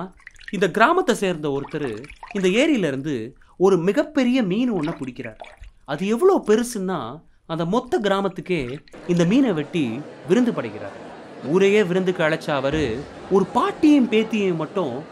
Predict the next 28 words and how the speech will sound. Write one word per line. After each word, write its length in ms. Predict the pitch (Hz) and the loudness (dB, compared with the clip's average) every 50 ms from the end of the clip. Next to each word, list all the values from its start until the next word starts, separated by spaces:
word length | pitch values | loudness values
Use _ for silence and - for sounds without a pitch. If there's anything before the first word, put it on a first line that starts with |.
| - - | -18 -14
கூப்பிடாம 600 | - - 233 285 294 285 240 214 180 151 160 202 208 | 0 4 6 6 6 4 2 2 2 2 2 0 2
ஒதுக்கி 280 | 175 180 226 240 - 254 | 2 0 -2 -2 0 0
வச்சிடுறாரு. 440 | 220 170 - 139 107 107 101 98 - _ _ _ _ _ _ _ - | -2 -2 -4 -8 -12 -14 -16 -18 -20 _ _ _ _ _ _ _ -10
இதனால 360 | 135 147 147 160 185 254 294 262 277 | -6 -4 0 2 4 4 4 4 4
கோபம் 340 | - - 220 262 269 269 247 | 2 6 6 8 8 8 6
அடைஞ்ச 200 | 226 202 175 165 | 6 4 2 0
அந்த 180 | 165 147 135 113 | 0 -2 -2 -4
பாட்டி 360 | - 143 175 196 - 202 147 110 101 113 - _ _ _ | -4 -6 -6 -6 -6 -8 -8 -8 -10 -14 -18 _ _ _
அவங்கள 280 | - 139 165 165 165 160 | -8 -6 -4 -2 -2 -4
கூப்பிடாததற்கான 840 | - - 320 330 330 320 294 262 233 214 180 185 - - 175 170 165 147 143 | 2 2 2 4 6 6 6 6 4 2 0 -2 -4 -4 -6 -6 -6 -8 -8
காரணத்தை 460 | - 147 170 214 247 254 220 - 170 139 | -6 -6 -6 -6 -6 -8 -6 -6 -4 -4
ஊர் 160 | 151 202 233 | -4 -2 -2
மக்கள் 280 | 226 - - - 151 131 | -2 -4 -4 -6 -8 -8
கிட்ட 200 | - 120 120 113 | -10 -12 -12 -14
கேட்க, 300 | 107 - 135 - - 160 135 110 98 101 120 151 _ _ _ | -10 -10 -10 -10 -8 -10 -10 -8 -10 -12 -14 -18 _ _ _
ஊர் 260 | _ 175 185 226 262 | _ 2 4 6 6
மக்கள் 380 | 247 214 175 - - 208 185 147 117 113 139 - | 6 6 4 4 0 0 0 0 -2 -4 -10 -12
அந்த 200 | _ 139 143 139 131 | _ -6 -4 -4 -4
பாட்டியும் 580 | - - 180 208 254 254 247 240 226 214 185 175 | -6 -4 -4 -2 -2 0 2 2 4 2 0 -2
பேத்தியையும் 640 | 170 165 170 170 180 165 151 143 143 160 151 131 120 135 - _ _ - | -4 -6 -6 -4 -4 -4 -2 -2 -2 -4 -6 -6 -8 -10 -14 _ _ -6
அவமானப்படுத்தி 920 | 135 165 180 269 277 277 285 262 226 240 - - 131 135 - 427 - 165 139 117 127 156 - - | -4 0 2 4 4 4 4 4 2 0 -2 -6 -8 -8 -6 -6 -4 -4 -4 -4 -6 -10 -10 -4
திருப்பி 300 | - 220 247 - 220 185 | -2 -2 -2 -2 -2 -4
அனுப்பிடுறாங்க. 520 | 151 139 135 120 120 104 107 101 95 92 - - - - 453 440 294 285 330 294 - | -4 -6 -8 -10 -10 -10 -12 -14 -16 -16 -20 -20 -20 -16 -14 -12 -10 -10 -12 -8 -8
இதனால 480 | 135 123 139 127 127 143 185 226 226 | -6 -4 -4 -2 -2 -2 0 0 0
மன 200 | 208 196 190 208 | 0 2 2 2
உடைஞ்ச 280 | 202 208 196 196 175 175 165 | 2 2 0 0 -2 -4 -2
பாட்டியும் 440 | 170 151 175 175 175 202 180 175 151 | -2 -4 -4 -4 -4 -4 -4 -2 -2
பேத்தியும் 480 | 160 147 147 147 147 143 143 139 123 | -4 -6 -6 -4 -6 -6 -6 -6 -8